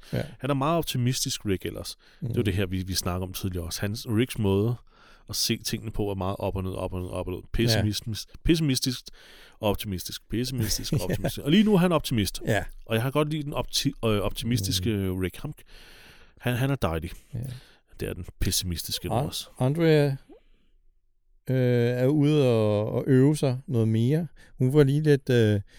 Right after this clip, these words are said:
Speaker 1: specialundervisning af Shane.
Speaker 2: Ja, det var det her med målet i bevægelse.
Speaker 1: Ja, ja, så de har hængt, øh, et stykke, en træstub op,
Speaker 2: Ja.
Speaker 1: som, øh, er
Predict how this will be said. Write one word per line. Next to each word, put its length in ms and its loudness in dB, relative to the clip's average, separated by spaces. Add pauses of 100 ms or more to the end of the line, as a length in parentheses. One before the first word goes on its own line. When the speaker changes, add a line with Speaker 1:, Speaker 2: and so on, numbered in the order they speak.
(240)
Speaker 1:
specialundervisning 1000 0
af 120 -2
Shane. 360 -2 (520)
Speaker 2:
Ja, 200 -4 (200)
det 80 -2
var 60 0
det 100 -2
her 80 -2
med 180 -4 (460)
målet 340 0
i 40 2
bevægelse. 580 -4 (220)
Speaker 1:
Ja, 100 0 (120)
ja, 140 0
så 120 -2
de 120 -4
har 60 0
hængt, 280 0
øh, 340 0 (460)
et 80 -6
stykke, 280 -2 (640)
en 300 -2
træstub 460 0
op, 240 0 (180)
Speaker 2:
Ja. 60 -6 (220)
Speaker 1:
som, 300 0
øh, 260 0
er 40 -6